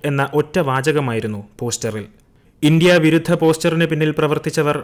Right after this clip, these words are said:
മതമൗലിക സംഘടനയായ ജമാഅത്തെ ഇസ്ലാമി ബംഗ്ലാദേശിന്റെ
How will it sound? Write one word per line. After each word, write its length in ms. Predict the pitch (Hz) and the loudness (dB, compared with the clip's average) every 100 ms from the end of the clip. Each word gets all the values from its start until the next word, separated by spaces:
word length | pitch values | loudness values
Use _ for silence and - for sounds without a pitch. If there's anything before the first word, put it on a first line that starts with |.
| - 151 | -8 -4
മതമൗലിക 600 | 147 180 170 160 160 160 | 0 2 2 2 2 0
സംഘടനയായ 680 | 156 135 151 143 139 139 | -2 -6 -4 -4 -2 -2
ജമാഅത്തെ 560 | 131 139 151 165 147 147 | -2 -2 0 -2 -2 -2
ഇസ്ലാമി 400 | 139 143 139 139 | -2 -2 -4 -4
ബംഗ്ലാദേശിന്റെ 920 | 131 131 139 139 135 127 131 127 | -4 -4 -2 -2 -2 -4 -6 -6